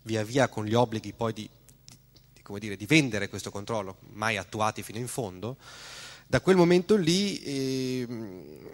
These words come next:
la, le fondazioni subiscono un, una enorme quantità di, di, di, di attività di legificazione,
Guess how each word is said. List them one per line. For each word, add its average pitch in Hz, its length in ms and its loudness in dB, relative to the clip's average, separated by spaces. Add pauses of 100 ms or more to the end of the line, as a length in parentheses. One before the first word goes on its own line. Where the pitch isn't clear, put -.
(120)
la, 139 340 4
le 156 120 4
fondazioni 190 460 4
subiscono 170 520 0
un, 165 280 -2 (360)
una 180 200 -2
enorme 190 420 12
quantità 127 380 -2
di, 117 220 -6
di, 117 240 -10
di, 120 180 -4 (120)
di 123 180 -4
attività 123 420 4
di 113 200 -4
legificazione, 110 840 -6